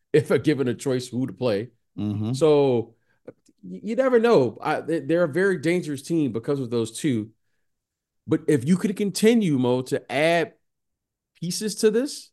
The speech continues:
Speaker 1: I think they could be a serious team just because of the ability and how the game is refereed and the way the game is played.
Speaker 2: Yeah.
Speaker 1: Offensively, Mo, they can score with the best of them.
Speaker 2: Yeah, and Luka Doncic has shown he's got that ability to go up against anyone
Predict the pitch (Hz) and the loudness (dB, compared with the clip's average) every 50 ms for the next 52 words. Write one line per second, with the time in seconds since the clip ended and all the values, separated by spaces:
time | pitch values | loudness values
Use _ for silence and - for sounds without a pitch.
0 | _ _ _ _ _ _ _ _ - 190 - - 285 185 180 170 156 175 156 170 | _ _ _ _ _ _ _ _ -6 -6 -4 -4 -2 0 0 0 0 -2 0 0
1 | 147 135 - - 156 151 143 127 120 - 170 127 95 - 190 254 180 - 294 - | -2 -2 -2 -2 -2 -2 -2 -2 -2 -4 -4 -4 -4 -4 -4 -4 -4 -4 -8 0
2 | - 226 202 190 185 156 160 151 139 117 107 151 156 160 160 143 147 143 127 131 | 0 0 2 2 0 2 2 2 2 2 2 0 2 2 0 -2 -2 -4 -4 -2
3 | 135 135 120 127 98 120 123 131 135 127 120 95 92 113 127 123 - 120 113 120 | -4 -4 -4 -6 -6 -4 -6 -4 -4 -4 -6 -6 -4 -6 -6 -4 -6 -8 -6 -4
4 | 123 127 120 110 107 104 107 104 117 113 110 104 98 110 104 101 98 - - 107 | -4 -4 -4 -4 -4 -4 -4 -4 -2 -4 -4 -4 -4 -4 -6 -6 -8 -8 -8 -8
5 | 104 101 92 - - _ _ _ _ _ 135 151 147 147 190 190 185 180 147 151 | -6 -6 -8 -8 -12 _ _ _ _ _ -2 0 2 2 0 0 0 -4 -4 -4
6 | 151 147 135 143 135 113 131 127 - 120 113 - - - 123 110 90 92 87 - | -4 -2 0 -2 -2 0 -2 -2 -4 -6 -10 -8 -6 -4 -4 -4 -4 -6 -12 -12
7 | 76 - 82 - - - - - - 156 175 139 - - - - 151 151 139 - | -14 -14 -16 -16 -18 -20 -20 -6 0 2 2 2 0 -4 -4 -2 -2 -2 -2 -4
8 | - 151 175 180 175 139 151 170 143 - - 110 107 107 - 151 135 123 120 110 | 0 2 2 2 4 2 0 0 0 -2 -4 -6 -6 -2 0 0 0 2 0 0
9 | 98 - 123 104 113 104 98 110 107 101 92 101 95 - - 107 98 - 110 98 | -2 -2 -4 -2 -2 -4 -2 -4 -4 -4 -6 -8 -10 -6 -4 -4 -4 -4 -4 -6
10 | 92 - - - _ - 117 117 110 92 - - 107 - | -6 -6 -10 -6 _ 2 4 4 4 2 0 -8 -10 -14